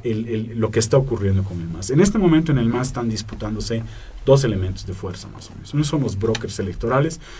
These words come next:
es decir, gente que administra votos. En el Alto, los brokers electorales son de la fejuve, de una de las fejuves y de las juntas escolares.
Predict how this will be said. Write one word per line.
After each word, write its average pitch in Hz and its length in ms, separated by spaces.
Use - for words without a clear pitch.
es 120 120
decir, 117 260
gente 147 380
que 110 100
administra 107 580
votos. - 520
En 110 120
el 120 120
Alto, 160 280
los 110 220
brokers 143 420
electorales 113 580
son 113 220
de 95 100
la 82 120
fejuve, 143 640
de 107 140
una 180 280
de 113 60
las 95 180
fejuves 117 460
y 175 200
de 123 120
las 95 180
juntas 98 360
escolares. - 600